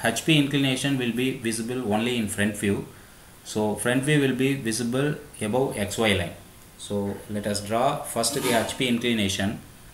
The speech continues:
So the true length of the line is given as eighty M M. So draw a line of eighty M M length for forty-five degree angle.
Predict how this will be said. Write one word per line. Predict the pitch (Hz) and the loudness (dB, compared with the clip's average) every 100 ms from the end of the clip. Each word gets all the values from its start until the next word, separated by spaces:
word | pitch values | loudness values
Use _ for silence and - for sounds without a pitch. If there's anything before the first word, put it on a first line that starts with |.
| - | -20
So | - 110 | -4 -2
the | 101 101 | 0 -2
true | 98 151 165 | 2 6 6
length | 147 139 143 | 8 6 4
of | 143 113 | 2 2
the | 107 | 2
line | 110 123 127 | 2 2 0
is | 101 | 0
given | 101 113 117 | 0 2 0
as | 113 | 0
eighty | 101 107 117 101 | 0 0 2 2
M | 95 | 2
M. | 117 - - - - - | -2 -6 -16 -20 -20 -16
So | - 107 | -4 -2
draw | 98 104 123 | 2 6 8
a | 147 | 8
line | 139 123 131 147 123 | 6 6 4 2 0
of | 117 110 | 0 2
eighty | 104 120 127 | 0 2 2
M | 120 | 2
M | 123 113 | 2 2
length | 107 135 185 - - - - - | 2 2 0 -6 -18 -20 -20 -10
for | - 123 185 - - - - | 4 6 4 0 -14 -20 -16
forty-five | - 117 123 131 120 113 | -4 2 4 4 2 2
degree | 107 113 156 190 | 2 2 0 0
angle. | 104 107 107 90 | 2 2 2 -2